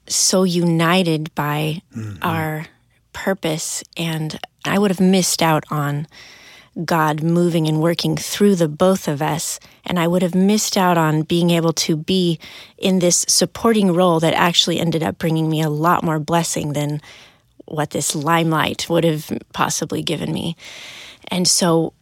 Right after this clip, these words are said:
Speaker 1: I think years later, as he would speak, and then there was times I would come up and follow his message with a song. And I remember just feeling the joy of, "Wow, Lord, you've let me still use my gift for you,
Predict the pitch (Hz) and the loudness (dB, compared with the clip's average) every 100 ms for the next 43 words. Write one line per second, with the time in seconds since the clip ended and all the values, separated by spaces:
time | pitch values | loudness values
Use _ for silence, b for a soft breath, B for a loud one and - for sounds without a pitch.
0 | _ _ _ - 180 185 165 165 196 202 | _ _ _ -6 -2 -2 -2 0 2 2
1 | 190 175 170 165 160 156 151 - 185 165 | 2 2 2 4 2 0 -2 0 2 2
2 | 160 - - 165 156 - 156 156 156 156 | 2 0 2 2 2 0 0 2 2 2
3 | 156 - 170 160 160 151 - 190 160 180 | 0 0 0 0 0 -2 -2 0 0 0
4 | 170 - 165 156 170 156 165 165 170 147 | -4 0 2 4 2 0 0 0 -2 -2
5 | 160 160 156 - 151 147 156 - B B | -2 0 0 2 2 2 0 -6 B B
6 | B B B B B B _ - 185 175 | B B B B B B _ -6 -4 0
7 | 185 196 190 190 202 175 - - 185 175 | 2 2 2 2 2 2 0 2 2 4
8 | 165 151 180 170 151 147 175 180 185 170 | 2 2 2 2 0 -2 -4 -2 0 0
9 | 170 160 175 170 185 185 196 165 - - | 0 0 -2 2 2 2 0 0 0 2
10 | 220 214 202 185 170 160 170 - - - | 2 4 2 2 0 2 0 0 -4 -2
11 | 151 147 143 143 | 0 0 0 -2